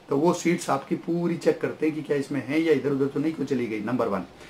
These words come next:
दूसरी बात वो ये देखते हैं कि सारे question क्या check हुए हुए हैं copy के अंदर, ऐसा तो नहीं कोई uncheck question रह गया, ये देखेंगे। तीसरी चीज वो देखेंगे कि आपके जो marks दिए हुए हैं पहले वाले examiner ने,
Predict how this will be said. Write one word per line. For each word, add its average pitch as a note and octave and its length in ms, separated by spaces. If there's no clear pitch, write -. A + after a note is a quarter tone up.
दूसरी F#3 300
बात F#3 220
वो F3 80
ये F3 80
देखते E3 300
हैं F3+ 80
कि F3+ 80
सारे F3 360
question E3 400
क्या D#3+ 140
check - 320
हुए D3+ 160
हुए F3 160
हैं D#3 100
copy D#3 260
के D#3 100
अंदर, D3+ 220
ऐसा C#3 220
तो D#3+ 100
नहीं F3+ 140
कोई E3+ 240
uncheck D#3+ 360
question D3+ 260
रह D3 180
गया, C#3 200
ये D3+ 140
देखेंगे। D3 480
तीसरी G3 300
चीज F#3 240
वो F3 120
देखेंगे D3+ 520
कि E3 100
आपके - 460
जो E3 160
marks D#3+ 380
दिए F3 300
हुए D#3 260
हैं D3+ 220
पहले D3 240
वाले C#3 240
examiner B2+ 500
ने, G#2+ 160